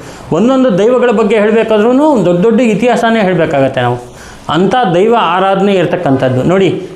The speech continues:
ಈ ದೈವಗಳಿಗೆಲ್ಲ ಬಹಳ ಒಂದು ಎಕ್ಸ್ಟ್ರೀಮ್ ಲೆವೆಲಲ್ಲಿ ಇರ್ತಕ್ಕಂಥ ದೇವರು ಯಾವುದು ಅಂದರೆ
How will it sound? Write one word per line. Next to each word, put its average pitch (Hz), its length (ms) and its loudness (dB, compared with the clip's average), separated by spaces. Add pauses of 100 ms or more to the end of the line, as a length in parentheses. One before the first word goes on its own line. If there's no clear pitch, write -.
ಈ 147 200 2
ದೈವಗಳಿಗೆಲ್ಲ 233 800 2 (400)
ಬಹಳ 202 280 0 (220)
ಒಂದು 196 140 2
ಎಕ್ಸ್ಟ್ರೀಮ್ 247 600 0
ಲೆವೆಲಲ್ಲಿ 220 600 2
ಇರ್ತಕ್ಕಂಥ 185 460 0
ದೇವರು 180 300 2
ಯಾವುದು 165 320 0
ಅಂದರೆ 196 520 0